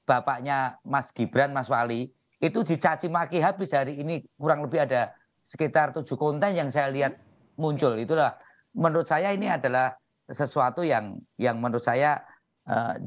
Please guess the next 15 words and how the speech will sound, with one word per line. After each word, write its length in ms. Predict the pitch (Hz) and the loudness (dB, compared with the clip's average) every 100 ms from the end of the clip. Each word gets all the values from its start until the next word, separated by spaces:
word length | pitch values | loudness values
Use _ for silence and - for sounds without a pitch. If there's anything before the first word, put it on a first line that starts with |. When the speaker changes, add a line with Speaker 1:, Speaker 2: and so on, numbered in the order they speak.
| - | 2
Speaker 1:
janganlah 400 | 117 143 170 135 | 4 4 2 -2
kita 240 | 139 139 | -2 0
membangun, 720 | 135 131 107 107 113 107 101 - _ _ _ - | 0 2 2 2 -2 -2 -4 -8 _ _ _ -6
eh, 80 | 113 | 0
cara-cara 480 | 135 117 117 120 117 - | 2 2 2 0 0 -2
berpolitik 560 | 104 107 104 98 120 | -4 -2 -2 0 0
yang, 320 | 110 98 95 - | 0 0 -4 -8
yang 240 | - 107 95 | 0 0 0
sekedar, 560 | - 113 113 101 95 _ _ _ | -2 0 2 0 -4 _ _ _
eh, 100 | 95 95 | -2 0
tebar 320 | 107 - 101 | 0 0 0
pesona, 720 | - - 101 107 143 165 151 - _ _ _ | -2 0 2 2 2 2 -2 -10 _ _ _
dan 160 | 110 104 | -2 0
sangat 400 | - 117 120 117 | 0 0 0 0
baik 400 | 107 131 160 | 2 2 0